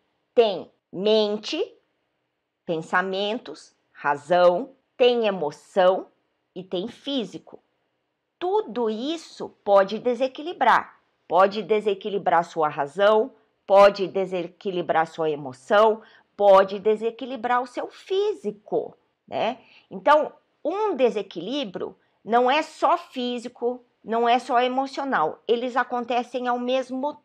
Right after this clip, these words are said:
tempo. Vamos entender como, Sandra, que acontece ao mesmo tempo.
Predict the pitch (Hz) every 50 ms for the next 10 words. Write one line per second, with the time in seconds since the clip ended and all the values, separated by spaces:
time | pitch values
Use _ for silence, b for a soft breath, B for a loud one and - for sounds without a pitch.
0 | _ _ _ _ 214 202 156 127 - - _ - - _ _ _ _ _ _ _
1 | _ 196 214 339 392 403 403 392 392 370 330 - 339 339 330 294 233 180 185 143
2 | - - _ _ _ _ _ _ 254 262 285 330 392 381 311 254 220 202 - -
3 | - - 175 165 143 143 - 139 - - _ _ _ _ _ _ 220 202 214 214
4 | - 226 226 214 214 - - 220 220 226 233 240 233 - - - 269 277 - -
5 | _ - 220 226 220 220 208 214 214 226 247 254 254 254 254 233 233 240 247 262
6 | 262 - _ _ - 196 143 95 - - _ - -